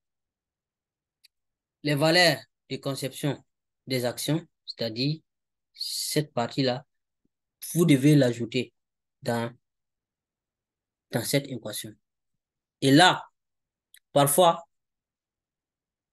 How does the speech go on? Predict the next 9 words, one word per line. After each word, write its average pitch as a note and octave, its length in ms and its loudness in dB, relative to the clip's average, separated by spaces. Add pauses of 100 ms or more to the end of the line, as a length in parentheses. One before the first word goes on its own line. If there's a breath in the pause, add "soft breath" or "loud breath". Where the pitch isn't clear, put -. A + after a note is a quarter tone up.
(580)
la D3 160 4
résistance D3 580 4
du C3 80 -10
sol C#3+ 340 -4 (200)
inclut D3 440 -4
une F3 200 -4
contribution B2 800 -4 (880)
des B2+ 260 -4
actions D3+ 480 -2